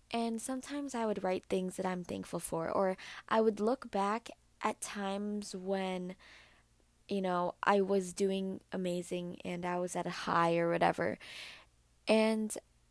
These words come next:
when I read them, it's like, "Wow, I was doing really good at this time." And it kinda brings back the memories of the things that I appreciated and the things that made me happy.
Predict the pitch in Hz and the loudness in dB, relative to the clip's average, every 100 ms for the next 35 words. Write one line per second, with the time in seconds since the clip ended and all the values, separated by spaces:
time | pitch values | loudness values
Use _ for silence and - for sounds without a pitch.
0 | _ _ _ _ _ - 214 233 262 233 | _ _ _ _ _ -6 4 4 6 4
1 | 214 226 190 180 175 - 185 - 185 185 | 2 2 0 0 -2 0 -2 0 2 4
2 | 175 175 175 - - - _ _ _ - | 4 2 -2 -6 -20 -20 _ _ _ 2
3 | 233 269 254 240 208 202 214 185 175 170 | 4 4 2 -2 2 2 4 4 2 2
4 | 170 - - 175 170 170 - 185 180 - | -4 -6 -6 -2 -2 -2 -2 -2 -2 -4
5 | 202 - 269 233 190 196 - 190 196 185 | -4 -2 -2 2 2 2 2 2 2 -2
6 | 175 170 180 190 196 196 185 - - 180 | 0 -2 -2 -2 -2 -2 -6 -6 0 0
7 | 180 180 175 - 185 180 180 - 180 - | 2 0 -2 2 4 4 0 -4 -6 -6
8 | 175 - - - 165 175 180 180 185 180 | -8 -6 -6 -4 0 0 0 -4 -4 -4
9 | 180 175 175 175 180 175 180 180 - - | -4 -4 0 0 0 -6 -4 -4 -4 -6
10 | - | -10